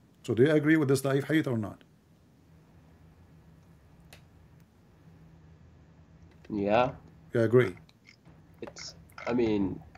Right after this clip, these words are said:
Speaker 2: doesn't, I don't know anything about semen. <laughs> Yes.
Speaker 1: Yeah. So you agree with it?
Speaker 2: It's, it's da'if, so I don't know if it's true, but
Speaker 1: Okay. Well, you know what? It is sahih.
Speaker 2: Is it sahih?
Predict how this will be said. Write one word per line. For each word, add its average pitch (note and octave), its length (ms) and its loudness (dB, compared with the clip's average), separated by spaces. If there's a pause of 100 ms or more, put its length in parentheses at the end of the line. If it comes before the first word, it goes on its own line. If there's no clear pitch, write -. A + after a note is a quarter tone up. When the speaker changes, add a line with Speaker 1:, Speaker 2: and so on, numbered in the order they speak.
(180)
Speaker 2:
doesn't, A#2+ 340 -4 (1200)
I G2+ 60 0
don't G#2+ 100 2
know G#2+ 140 4
anything A2 280 -4
about G#2 280 -2
semen. A2 440 -2 (140)
<laughs> - 80 -4 (2250)
Yes. G2 220 2
Speaker 1:
Yeah. A2+ 380 4 (340)
So A#2 120 2
you A#2+ 100 8
agree B2+ 240 6
with E3 120 4
it? A3+ 160 0 (840)
Speaker 2:
It's, - 220 -12 (200)
it's - 120 -20
da'if, G#2+ 420 4
so F2+ 520 -4
I G2 60 -2
don't G2+ 220 -2
know G#2 100 0
if G2 100 -4
it's - 160 -16
true, A#2 480 -2
but A2 120 0
Speaker 1:
Okay. A#2 240 6
Well, C3+ 340 6
you C#3+ 80 6
know D3+ 100 6
what? C#3+ 240 8
It C3 140 4
is B2+ 160 6
sahih. G#2 320 2 (1500)
Speaker 2:
Is - 80 -10
it G2+ 100 0
sahih? A#2+ 380 0